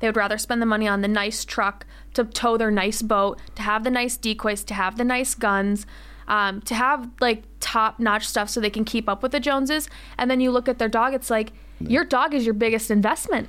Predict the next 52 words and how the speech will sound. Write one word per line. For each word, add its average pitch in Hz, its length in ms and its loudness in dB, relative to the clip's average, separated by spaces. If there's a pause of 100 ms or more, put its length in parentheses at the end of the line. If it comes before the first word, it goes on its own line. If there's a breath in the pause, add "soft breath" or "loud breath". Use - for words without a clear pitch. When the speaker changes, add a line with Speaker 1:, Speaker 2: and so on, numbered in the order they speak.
(140)
Speaker 1:
That 233 240 2
is 269 120 -2
a 247 120 4
Speaker 2:
That's 220 80 -4
Speaker 1:
sixteen-year 240 720 4
investment 214 560 2
that 233 140 4
Speaker 2:
back, 196 100 0
Speaker 1:
you 240 140 4
should 247 200 2
be 220 60 0
spending 196 300 0
money 127 180 6
Speaker 2:
back 120 160 2
Speaker 1:
on. 117 80 2
Speaker 2:
to 110 40 2
your 107 60 2
tool. 120 440 2 (100)
In, 131 240 2 (100)
in 147 140 2
the, 165 60 4
Speaker 1:
Yeah. 320 300 2
Speaker 2:
in 120 140 2
my 143 340 4
Speaker 1:
It's 156 200 0 (380 loud breath)
Speaker 2:
arsenal 135 500 4
Speaker 1:
crazy. 123 200 4
Speaker 2:
of 107 40 -4
duck 127 240 2
hunting, 107 480 0
and 104 140 -2
we're 117 100 2
talking 113 420 2
thousands 113 540 2
and 107 100 0
thousands 110 440 2
and 101 100 -4
thousands 107 360 2
of 101 60 -2
dollars, 104 400 2 (560 loud breath)
my 143 120 4
biggest 147 320 0
arsenal, 120 680 2 (280)
or 104 80 2
my 127 180 4
biggest 131 420 2
tool 139 300 4
is 101 80 2
my 98 160 0
dog. 95 400 2 (960 soft breath)
You 104 140 0
know, 104 220 2